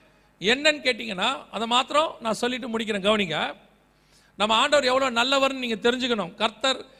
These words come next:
தேவன் அன்பானவர்னு இருக்குல்ல, அவர் அன்பினுடைய உச்சத்தை நீங்க தெரிஞ்சுக்கிறதுக்கு இது உதவும். ஆண்டவர் பூமியை படைக்கும் போது முதல்ல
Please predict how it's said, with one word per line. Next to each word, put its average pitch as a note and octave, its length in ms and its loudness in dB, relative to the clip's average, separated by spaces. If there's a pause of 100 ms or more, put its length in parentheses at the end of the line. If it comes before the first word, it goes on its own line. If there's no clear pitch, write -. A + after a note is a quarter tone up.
(160)
தேவன் C4 300 4
அன்பானவர்னு B3+ 720 2
இருக்குல்ல, G3+ 520 2 (340)
அவர் G#3+ 200 2
அன்பினுடைய C4+ 560 0
உச்சத்தை B3 520 0
நீங்க A#3 320 0
தெரிஞ்சுக்கிறதுக்கு A#3 360 -2
இது A#3+ 200 -2
உதவும். G3+ 380 0 (920)
ஆண்டவர் D4+ 420 8
பூமியை D4+ 320 2
படைக்கும் B3 340 -2
போது B3 360 -4
முதல்ல B3+ 520 0